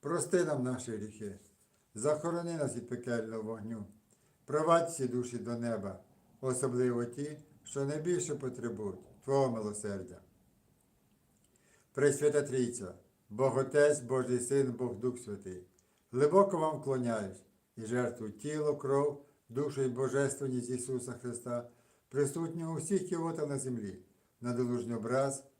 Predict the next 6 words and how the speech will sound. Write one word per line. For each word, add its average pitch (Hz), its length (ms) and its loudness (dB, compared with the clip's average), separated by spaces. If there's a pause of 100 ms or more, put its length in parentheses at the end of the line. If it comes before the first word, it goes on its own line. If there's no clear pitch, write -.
святотаз, 123 760 -2 (240)
байдужості, 127 800 -2 (360)
якими 175 400 2
він 151 200 -4
є 135 100 0
зневажний. 104 640 -4